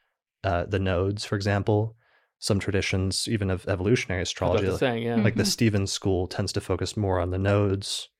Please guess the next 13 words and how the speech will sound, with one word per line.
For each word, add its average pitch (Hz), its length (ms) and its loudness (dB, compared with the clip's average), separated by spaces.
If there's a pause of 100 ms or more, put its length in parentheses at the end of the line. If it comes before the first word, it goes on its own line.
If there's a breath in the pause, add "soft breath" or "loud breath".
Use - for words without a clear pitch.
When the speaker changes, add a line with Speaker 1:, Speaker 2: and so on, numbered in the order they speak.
(140)
Speaker 1:
I 98 80 -2
would 92 140 -4
say, 92 260 -2
than 90 420 -6
Pluto, 92 460 0
whereas 92 240 -2
the 87 80 -4
Jeff 87 240 -2
school 90 300 -4
focuses - 500 -6
more 90 120 -2
on 92 100 -4
Pluto. 107 580 4